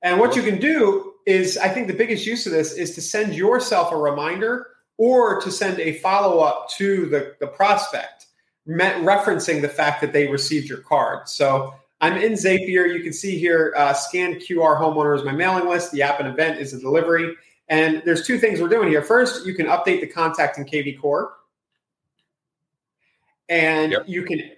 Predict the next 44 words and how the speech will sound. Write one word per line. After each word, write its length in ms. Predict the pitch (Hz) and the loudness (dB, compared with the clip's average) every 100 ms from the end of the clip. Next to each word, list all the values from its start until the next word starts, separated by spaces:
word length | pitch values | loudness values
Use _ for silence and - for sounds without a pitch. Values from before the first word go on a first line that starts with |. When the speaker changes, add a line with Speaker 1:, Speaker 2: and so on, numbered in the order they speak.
| _ _ | _ _
Speaker 1:
add, 380 | 185 208 196 156 | 2 4 2 2
Josh, 320 | 165 156 156 | 2 2 2
if 160 | 151 190 | -6 -4
you 80 | |
wanted 240 | 202 196 175 | 0 0 0
to 80 | 160 | -4
trigger 360 | - 196 170 | -2 0 2
a 100 | 160 | 0
campaign 420 | - 156 147 226 233 | 0 -4 -2 -2 -2
in 120 | 165 | -4
K 160 | 165 | -2
V 180 | 151 143 | -4 -4
Core, 280 | - 233 180 | -2 2 2
you 140 | 151 | 0
could 120 | 151 147 | -4 -6
do 140 | 185 | -2
that 220 | 170 156 | 2 2
by 380 | 151 143 143 143 - | 4 2 2 -2 -2
popping 460 | 170 160 147 143 | 0 0 -2 -4
the, 240 | 139 139 131 | -6 -4 -2
um, 360 | 123 117 120 - _ | -2 -4 -8 -18 _
a 40 | 135 | -2
hashtag 540 | 160 151 - 131 120 | 0 0 0 -4 -4
in 100 | 117 | -8
the 60 | 113 | -6
note 260 | 123 - | -6 -6
field 220 | 156 156 | -2 -2
here. 320 | 160 170 185 - _ _ _ _ _ _ _ _ _ _ _ _ _ _ _ _ _ | 0 -2 -4 -12 _ _ _ _ _ _ _ _ _ _ _ _ _ _ _ _ _
Speaker 2:
Yep. 200 | 90 104 - | -6 -6 -4
Speaker 1:
And 120 | 170 165 | -2 0
then 140 | 156 | 2
you 100 | 156 | 2
can 140 | 160 | 0
use 180 | 156 156 | 0 -2
K 180 | - 170 | -2 -2
V 140 | 156 | -2
Core 200 | 151 160 | 0 0
logic 580 | 143 139 143 143 135 - | 2 2 2 0 -6 -10
to 560 | - 139 127 127 123 - _ _ _ _ _ _ | -12 -8 -6 -6 -8 -12 _ _ _ _ _ _
send 480 | - - - 180 160 | -10 -6 0 2 4
a 160 | 156 139 | 2 2
message 540 | 151 151 151 139 - - | 2 2 -2 -4 -8 -4
to 380 | 156 147 143 139 | -2 0 -2 -4
the 460 | 135 131 127 127 | -6 -6 -8 -12